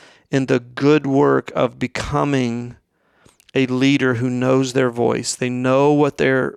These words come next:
belief is about God and themselves and people, and then they, their voice and touch act out of those beliefs.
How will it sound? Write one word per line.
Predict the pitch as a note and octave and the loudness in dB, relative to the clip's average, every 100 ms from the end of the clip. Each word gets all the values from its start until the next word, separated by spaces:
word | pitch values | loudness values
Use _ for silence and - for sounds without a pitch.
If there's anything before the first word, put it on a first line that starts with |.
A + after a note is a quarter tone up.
| - | -6
belief | C3+ B2+ C3 - - _ _ _ _ _ _ _ _ _ _ - | -4 -2 -4 -8 -20 _ _ _ _ _ _ _ _ _ _ 0
is | C#3+ C#3 B2+ | 2 2 0
about | C#3 B2+ A#2 - - | -2 0 -2 -4 -4
God | C#3 C3+ C3+ C3+ | 0 2 2 0
and | C3 | -4
themselves | A#2 A2+ - C#3+ C#3 B2+ - | -6 -4 0 2 2 0 -8
and | A#2 | -12
people, | - - C#3 D3 C3+ - _ _ _ _ _ _ | -10 -8 -4 -2 -2 -6 _ _ _ _ _ _
and | B2 B2 | -6 -2
then | C3+ C3 | -2 0
they, | B2+ B2+ B2+ | 0 0 0
their | - C3 B2 | -2 -2 -2
voice | A#2+ C3+ C3+ - | 0 0 0 -2
and | B2+ A#2 | -4 -8
touch | - C3 C3 - | -4 -2 -4 -6
act | C#3+ C3+ - - | -4 -4 -6 -6
out | B2+ B2+ | -2 -2
of | A#2+ B2 | -2 -4
those | B2+ C3 B2 | -2 0 -2
beliefs. | B2 B2+ A#2 B2 A#2 - - - | -6 -6 -4 -6 -8 -10 -10 -12